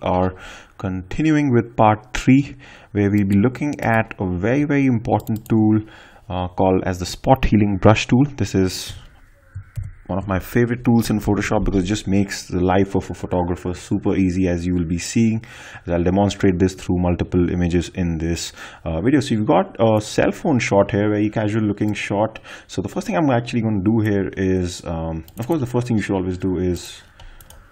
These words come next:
just make sure you're not working on the original. Right, so we've got, um, the stuff. So I'm just gonna first of all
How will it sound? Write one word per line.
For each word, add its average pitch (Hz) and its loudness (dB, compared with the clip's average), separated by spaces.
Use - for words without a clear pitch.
just - -16
make 90 -4
sure 92 -4
you're 90 -2
not 90 -4
working 87 -4
on 85 -2
the - -8
original. 127 -2
Right, 123 -4
so 92 -4
we've 90 -4
got, - -4
um, 85 -4
the - -14
stuff. - -8
So 147 -8
I'm 151 -6
just - -8
gonna 175 0
first 123 -4
of 117 -8
all 107 2